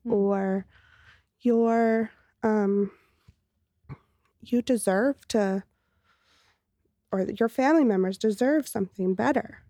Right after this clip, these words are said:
Speaker 2: And it's, and it's those thoughts that he uses that make it seem like it would just be better if I didn't exist, because then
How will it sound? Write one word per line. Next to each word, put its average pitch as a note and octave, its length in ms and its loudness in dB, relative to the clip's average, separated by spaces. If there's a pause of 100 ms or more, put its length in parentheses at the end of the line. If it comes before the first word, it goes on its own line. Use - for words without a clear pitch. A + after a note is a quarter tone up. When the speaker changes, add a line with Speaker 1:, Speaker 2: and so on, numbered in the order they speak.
(960)
Speaker 2:
And G#3 160 2
it's, - 400 -6 (580)
and G3+ 140 0
it's - 320 -6 (240)
those G#3+ 240 0
thoughts C4+ 600 -6
that G2 260 -4 (720)
he - 220 -4
uses G#3 840 0
that F#3+ 240 -4 (1700)
make G#3 220 0
it - 120 -12
seem C4+ 280 4
like G#3+ 260 2
it A#3 40 0
would A3 160 -2
just - 220 -4
be G#3 100 0
better G3 240 -4
if F#3+ 120 -4
I G3+ 120 -4
didn't G#3+ 260 -6
exist, - 600 -20 (500)
because G3 440 -4
then G3+ 420 0